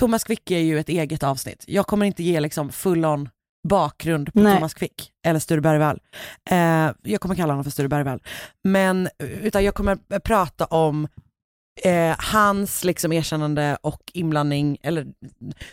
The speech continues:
Speaker 1: vad som händer just kring det här fallet och Sture Bergvall,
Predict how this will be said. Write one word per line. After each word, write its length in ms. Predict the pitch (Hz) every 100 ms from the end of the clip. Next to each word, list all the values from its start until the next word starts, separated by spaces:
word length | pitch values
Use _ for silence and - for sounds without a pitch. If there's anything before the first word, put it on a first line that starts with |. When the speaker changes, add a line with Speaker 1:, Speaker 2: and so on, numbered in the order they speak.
| _ -
Speaker 1:
vad 300 | 180 202 190
som 120 | - 202
händer 280 | 190 170
just 420 | 165 185 170 - 151
kring 180 | 180
det 80 | 165
här 300 | 151 175 151
fallet 560 | 147 180 151 156 151 -
och 200 | 147 -
Sture 240 | - 156
Bergvall, 340 | 156 151 156